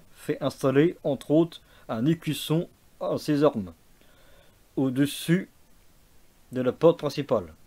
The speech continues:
du château, et installe dans le jardin à la française deux statues, si belles et sa corne d'abondance, et Junon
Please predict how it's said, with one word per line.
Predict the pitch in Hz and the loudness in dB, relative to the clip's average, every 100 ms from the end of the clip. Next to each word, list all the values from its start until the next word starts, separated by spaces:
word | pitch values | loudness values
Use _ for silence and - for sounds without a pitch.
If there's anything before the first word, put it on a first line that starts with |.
| - - | -20 -8
du | 131 | -4
château, | - 143 110 - - - - | 0 0 0 -6 -16 -20 -6
et | 135 | 0
installe | 131 - 160 135 | 0 6 6 6
dans | 127 | 2
le | 127 | 0
jardin | 120 110 131 | 0 2 2
à | 180 131 | 2 2
la | 117 | -2
française | 135 123 139 110 95 - - _ _ 135 | -4 -2 -2 -4 -8 -20 -20 _ _ -6
deux | 139 | -4
statues, | - 117 - 175 - _ _ - | 0 0 2 -4 -4 _ _ -20
si | - - 156 | -12 -4 -4
belles | 117 143 165 185 170 - _ - | 4 6 6 4 -2 -14 _ -4
et | 135 | -2
sa | - 113 | -2 -4
corne | - 165 165 185 170 - - - | 2 6 6 4 -6 -16 -20 -6
d'abondance, | 139 135 127 139 165 165 - - - _ _ - - - | -2 0 2 4 2 0 -8 -20 -20 _ _ -20 -16 -2
et | 139 117 110 _ - | 0 0 -2 _ -8
Junon | 123 143 139 151 180 | -2 2 4 2 0